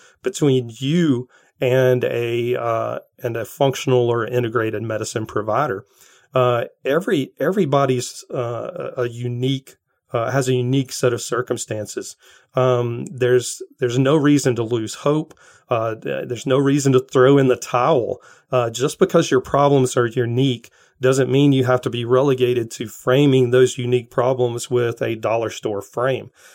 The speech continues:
Uh, you get to choose the frame. You get to choose the speed with which you go and tackle these issues. You get to choose, um, uh, whether it's a minimalist frame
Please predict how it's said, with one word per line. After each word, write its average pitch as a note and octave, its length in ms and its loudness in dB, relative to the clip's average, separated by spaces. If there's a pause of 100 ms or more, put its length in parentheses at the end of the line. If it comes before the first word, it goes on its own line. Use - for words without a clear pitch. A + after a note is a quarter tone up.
(200)
Uh, A#2+ 280 2
you A#2+ 260 -2
get F#3+ 160 2
to C3+ 100 -12
choose B2+ 340 -2
the B2+ 100 -2
frame. A#2+ 480 0
You A#2+ 260 -4
get C#3 200 2
to D3 100 -8
choose B2 520 -6
the G#2+ 200 -4
speed C#3 460 -4
with B2 200 0
which B2 240 2
you A#2+ 100 -6
go A#2+ 420 0 (360)
and A2+ 220 -4
tackle B2+ 360 -2
these D3 240 -2
issues. D3 520 -6
You C#3 160 2
get B2 180 2
to B2+ 120 0
choose, B2 540 -4 (360)
um, A#2 600 0 (180)
uh, A#2+ 120 -2
whether A#2+ 380 2
it's A2+ 140 -6
a A2+ 40 0
minimalist C3+ 540 0
frame D3+ 440 0